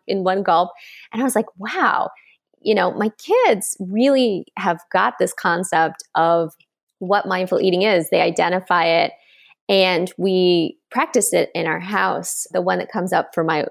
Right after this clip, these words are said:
older child, who's now thirteen, is about screen time. She has her iPad, and one of the most important things that we do as a family is that before you sit down at a table, we, everybody deposits their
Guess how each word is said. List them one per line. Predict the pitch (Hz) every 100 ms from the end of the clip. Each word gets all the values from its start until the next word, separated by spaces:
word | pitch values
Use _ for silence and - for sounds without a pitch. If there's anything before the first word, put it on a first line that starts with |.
| -
older | 208 311 269 156 147
child, | - 156 147
who's | 170 175
now | 165 175
thirteen, | 170 160 196 202 180 170 - _ _ _ -
is | 185 180
about | 170 -
screen | - 190 202
time. | 208 185 - - 175 _ -
She | - 185
has | 175 170 -
her | 175 -
iPad, | - 170 - 185 165 165 - 170
and | 165 165 165
one | 160 170
of |
the | 170
most | 165 160
important | 160 - 170 160
things | 160 165
that | -
we | 165
do | 165 160
as | 151
a |
family | - - 247 262 185 156 156 -
is | 165 160 156
that | 160 151 - _ _
before | - 180 185
you | 196
sit | 196 196 190
down | 185
at | 170
a | 147
table, | - 170 165 151 -
we, | 170 160 -
everybody | 175 190 208 202
deposits | 208 - 185 185 170 - - -
their | 175 170 165